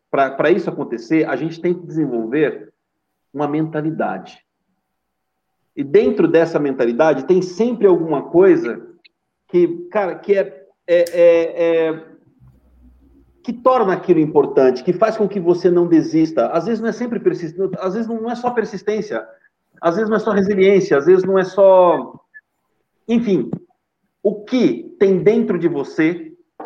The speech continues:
que te faz enxergar, que te faz focar nesse passo da frente, com trinta anos de carreira,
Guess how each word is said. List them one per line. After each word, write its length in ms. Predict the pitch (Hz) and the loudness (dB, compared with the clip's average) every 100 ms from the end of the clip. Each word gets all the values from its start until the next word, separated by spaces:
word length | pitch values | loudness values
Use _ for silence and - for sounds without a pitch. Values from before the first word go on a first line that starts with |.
| - | -12
que 80 | 214 | -8
te 220 | 202 208 | -6 -6
faz 320 | - 165 156 165 | -2 0 0 0
enxergar, 840 | 175 - 151 120 123 131 - - _ _ _ _ _ | -2 2 0 2 0 -2 -6 -16 _ _ _ _ _
que 80 | 180 | -10
te 80 | 156 | -6
faz 240 | 180 175 | -4 -6
focar 460 | - 202 - - 202 | -2 -2 0 -2 0
nesse 200 | 185 175 | 2 0
passo 300 | 175 165 165 | 0 0 0
da 80 | 139 | -6
frente, 560 | - 156 160 165 175 _ _ _ _ | -2 -2 -2 -6 -10 _ _ _ _
com 220 | 170 170 | 0 0
trinta 300 | 170 254 233 | 2 -2 2
anos 220 | 214 196 170 | 4 4 4
de 80 | |
carreira, 640 | 170 147 151 165 160 170 | 2 2 4 4 4 0